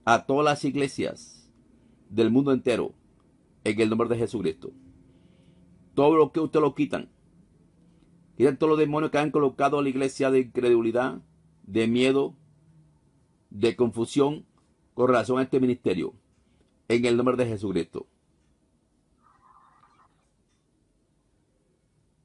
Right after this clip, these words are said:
Le sueltan las finanzas también a todo lo que pertenecen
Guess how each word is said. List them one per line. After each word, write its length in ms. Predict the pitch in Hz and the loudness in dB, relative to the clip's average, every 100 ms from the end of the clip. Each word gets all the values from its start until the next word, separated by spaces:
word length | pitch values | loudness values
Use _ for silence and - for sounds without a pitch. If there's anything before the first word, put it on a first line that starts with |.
| _ _ _ _ _ _ _ _ _ | _ _ _ _ _ _ _ _ _
Le 160 | 101 | -4
sueltan 340 | 98 131 131 156 | 2 0 2 0
las 160 | 147 | 0
finanzas 760 | 143 135 160 175 170 180 170 - | 0 0 0 -2 0 0 0 -2
también 720 | 135 131 131 139 120 104 127 _ _ _ _ _ _ | -2 -2 0 0 0 -4 -12 _ _ _ _ _ _
a 180 | 113 117 | 0 0
todo 260 | - 160 170 | 0 2 2
lo 100 | 165 | 2
que 100 | 160 | -2
pertenecen 920 | 160 127 139 147 143 - 123 127 | -4 -4 -2 -2 -4 0 0 0